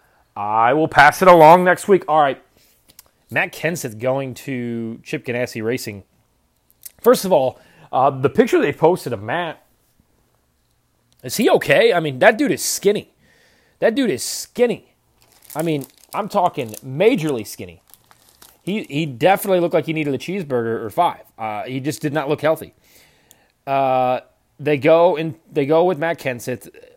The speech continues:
You know, what I kind of first thought was there was a chance that in racing, 'cause this does happen from time to time,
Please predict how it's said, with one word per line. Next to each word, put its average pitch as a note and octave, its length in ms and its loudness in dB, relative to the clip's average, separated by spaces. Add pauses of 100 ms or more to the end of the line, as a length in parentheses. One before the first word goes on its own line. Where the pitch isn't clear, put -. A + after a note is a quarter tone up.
(120)
You F3 160 -8
know, F#3 160 2
what E3 260 0
I E3+ 60 0
kind A3+ 180 -10
of F#3 80 -8
first D#3+ 340 -8
thought C3+ 220 -2
was B2+ 420 -6 (600)
there D#3+ 140 0
was E3+ 100 2
a F#3+ 60 0
chance D3+ 400 -2
that C3 320 2
in D3 100 -2
racing, C#3+ 400 0
'cause B2+ 340 -6
this C#3 200 -6
does D#3 220 2
happen C#3+ 280 -2
from D3+ 160 -10
time C3+ 240 -6
to D#3+ 60 -4
time, A2 340 -10